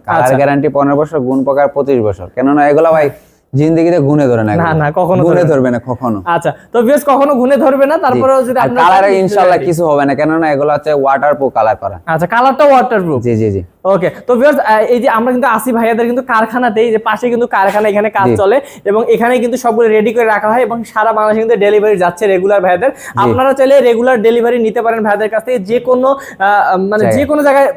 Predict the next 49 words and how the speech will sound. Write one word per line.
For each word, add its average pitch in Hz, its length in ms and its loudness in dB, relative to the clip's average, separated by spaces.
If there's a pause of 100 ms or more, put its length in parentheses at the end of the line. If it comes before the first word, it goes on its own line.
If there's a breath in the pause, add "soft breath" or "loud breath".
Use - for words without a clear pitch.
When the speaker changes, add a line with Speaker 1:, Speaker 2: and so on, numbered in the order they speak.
Speaker 2:
পৌঁছে 233 180 0
Speaker 1:
যে 220 60 4
কোনো 196 80 2
Speaker 2:
দিবেন। 220 140 0
Speaker 1:
জায়গায় 196 220 2
নিতে 139 200 0
পারবেন। 101 260 -2 (100)
Speaker 2:
আচ্ছা, 165 220 -8
সারা 247 160 0 (100)
চৌষট্টি 277 360 0
জেলায়? 240 260 2
Speaker 1:
চৌষট্টি 185 340 0
জেলা, 143 240 2
কিন্তু 135 220 0
ডেলিভারি 147 420 0
চার্জটা 165 560 -4
Speaker 2:
হ্যাঁ। 170 160 -2
Speaker 1:
আপনাদের 127 400 -2
দিয়ে 117 180 2
নিতে 107 220 -2
হবে। 98 500 0
Speaker 2:
ওকে, 196 220 -2
ঠিক 220 240 0
আছে। 240 220 2
তো 262 120 0
ভাইয়া, 240 240 2
একটু 226 240 -2
আরেকবার 233 420 -2
যদি 240 180 -4
কষ্ট 226 240 -4
করে 220 140 0
আপনাদের 196 320 0
অ্যাড্রেসটা 175 340 -2
বলেন। 127 280 -2
আশা 165 180 -4
করি। 139 120 0
Speaker 1:
আমাদের 147 260 0
ঠিকানা 156 300 2
হচ্ছে 160 360 0
ঢাকা 147 420 0
যাত্রাবাড়ি 147 440 0
শনি 131 260 -2
আকরা। 92 260 -6
শনি 131 300 -4
আকরা 147 240 -2
থেকে 156 260 0
নেমে 151 300 2
আপনি 139 220 0
বলবেন, 143 380 2